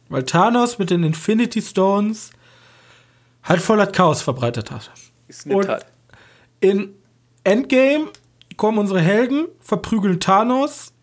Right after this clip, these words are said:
Speaker 1: holen sich die Steine durch Zeitreise wieder und machen das rückgängig. Und so ist unser Held
Speaker 2: Dann Backsnippen die.
Speaker 1: Backsnippen die, ja. Und unser Held, Spider-Man,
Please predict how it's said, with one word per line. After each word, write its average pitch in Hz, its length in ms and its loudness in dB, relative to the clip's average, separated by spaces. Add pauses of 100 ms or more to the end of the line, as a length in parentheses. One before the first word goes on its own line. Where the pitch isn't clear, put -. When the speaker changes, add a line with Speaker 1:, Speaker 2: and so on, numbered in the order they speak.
(100)
Speaker 1:
holen 202 180 0
sich 208 140 -2
die 185 100 -4
Steine 208 400 0
durch 180 200 -2
Zeitreise 214 680 0
wieder 214 240 -2
und 190 80 0
machen 190 200 -2
das 175 140 0
rückgängig. 143 560 -4 (960)
Und 175 200 2
so 180 220 4
ist 254 160 -4
unser 190 520 2 (240)
Held 202 720 2
Speaker 2:
Dann - 80 -20 (220)
Backsnippen 120 600 -6
die. 120 240 -12 (360)
Speaker 1:
Backsnippen 156 640 0
die, 147 200 -4
ja. 185 300 -2 (240)
Und 170 140 -6
unser 185 260 2
Held, 165 600 2
Spider-Man, 180 880 -2